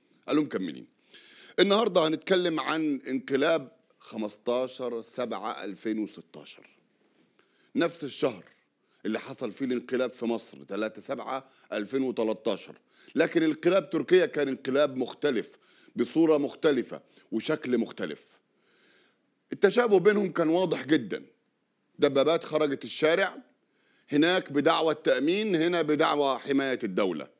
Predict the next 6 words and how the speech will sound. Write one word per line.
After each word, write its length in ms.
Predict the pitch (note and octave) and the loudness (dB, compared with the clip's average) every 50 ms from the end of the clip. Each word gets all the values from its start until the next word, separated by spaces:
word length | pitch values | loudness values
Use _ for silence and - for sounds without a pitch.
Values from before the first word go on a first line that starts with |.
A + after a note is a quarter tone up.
| _ _ _ _ - - - - _ - | _ _ _ _ -20 -20 -20 -8 _ 2
هناك 480 | E3+ E3+ F3+ G3 G#3+ A3+ F#3 - - - _ _ _ | 4 4 4 4 2 2 -2 -4 -12 -20 _ _ _
خرج 460 | - - F3 F3 F3+ F#3 F3 D3+ D3+ - - - _ - | -8 0 2 2 4 4 2 2 0 -2 -4 -12 _ -14
الشعب 460 | - - - F#3 F3 E3 D#3 D3 - _ _ _ _ _ | -8 -2 0 0 0 0 -2 -6 -12 _ _ _ _ _
علشان 600 | - B2 C3 C3 C3 - E3+ E3 F3+ F#3+ F#3+ F#3 E3 - _ _ - | -2 0 0 0 0 2 2 2 2 2 0 -2 -6 -12 _ _ 2
يؤيد 720 | C#3 D#3+ E3 - E3+ G#3 G#3 F#3+ D#3+ C3 A2+ F2+ - - - | 4 4 6 6 6 4 6 6 4 2 2 0 -4 -12 -6
ويدعم 720 | - B2+ C#3+ D#3 E3+ F#3+ G3 E3 C#3+ A#2+ A#2 A2 G2 - | -2 2 4 4 4 4 4 2 2 2 0 0 0 -4